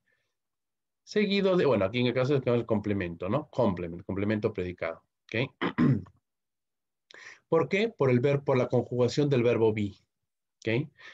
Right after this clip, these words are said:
El verbo be tiene que estar conjugado de tres formas. ¿Cuáles son? Am, are, is, ¿ok? Muy importante, ¿ah? Sujeto, verbo be, conjugado correctamente en el presente,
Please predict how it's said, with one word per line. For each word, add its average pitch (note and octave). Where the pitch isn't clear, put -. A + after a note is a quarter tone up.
El A#2+
verbo B2+
be C3+
tiene C#3+
que C3+
estar B2+
conjugado C3+
de A2+
tres A#2
formas. G#2+
¿Cuáles C3
son? F3+
Am, B2
are, B2
is, -
¿ok? B2
Muy A#2+
importante, A#2
¿ah? A#2+
Sujeto, C3
verbo G#2+
be, G2+
conjugado A#2
correctamente A2+
en A#2
el A#2
presente, B2